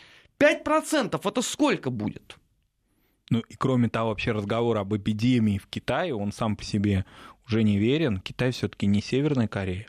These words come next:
Speaker 1: Мгм.
Speaker 2: И он, э, не только с нашей страной, с соседней с ним страной, но и со всем миром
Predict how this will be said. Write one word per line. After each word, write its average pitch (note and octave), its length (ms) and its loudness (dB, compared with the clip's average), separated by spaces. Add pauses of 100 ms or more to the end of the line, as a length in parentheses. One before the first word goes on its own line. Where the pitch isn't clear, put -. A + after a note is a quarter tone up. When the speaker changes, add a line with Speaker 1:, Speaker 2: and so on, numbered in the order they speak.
Speaker 1:
Мгм. C#3+ 540 2
Speaker 2:
И G#2 360 2
он, G#2 480 0
э, G2 460 2
не G#2+ 160 2
только C#3+ 380 -2
с - 180 -12
нашей A2+ 320 -2
страной, G2+ 440 -4
с - 40 -14
соседней G2 640 0
с - 100 -14
ним F#2 160 2
страной, F#2 460 0
но F2+ 180 2
и F2 40 0
со - 180 -4
всем G#2 240 -2
миром A#2+ 440 4